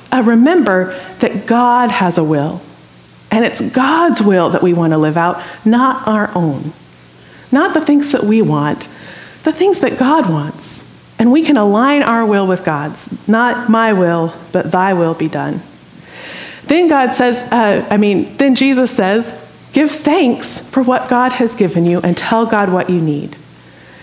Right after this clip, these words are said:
You need your daily, uh, bread. You need your daily things, the, the physical things that you need to be fully human,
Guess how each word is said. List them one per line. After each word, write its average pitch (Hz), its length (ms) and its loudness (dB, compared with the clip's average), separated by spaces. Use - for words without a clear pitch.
You 254 180 2
need 285 300 4
your 226 140 4
daily, 302 760 2
uh, 214 280 0
bread. 156 360 0
You 240 100 4
need 254 240 4
your 226 120 2
daily 262 440 2
things, 202 680 0
the, 180 240 0
the 202 100 0
physical 285 600 0
things 160 340 2
that 196 120 2
you 190 120 2
need 170 220 2
to 165 60 -6
be 185 120 2
fully 175 320 2
human, 170 400 0